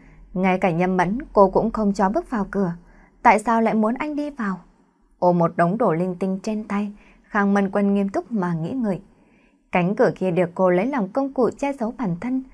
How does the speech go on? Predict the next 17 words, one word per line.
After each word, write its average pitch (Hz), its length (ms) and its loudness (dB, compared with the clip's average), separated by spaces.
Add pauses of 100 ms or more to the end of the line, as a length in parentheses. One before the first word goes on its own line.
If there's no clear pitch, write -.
(280)
ngăn 233 240 2
cách 359 220 -4
với 269 120 -2
mọi 320 240 -6
người. 185 280 -2 (380)
Vậy 185 120 4
mà 165 180 2
giờ 156 200 0
phút 277 220 -4
này 170 220 -2
chỉ 175 160 0
vì 165 220 0
một 156 220 -4
câu 175 140 0
nói 175 280 -2
của - 80 -6
anh, 208 300 -4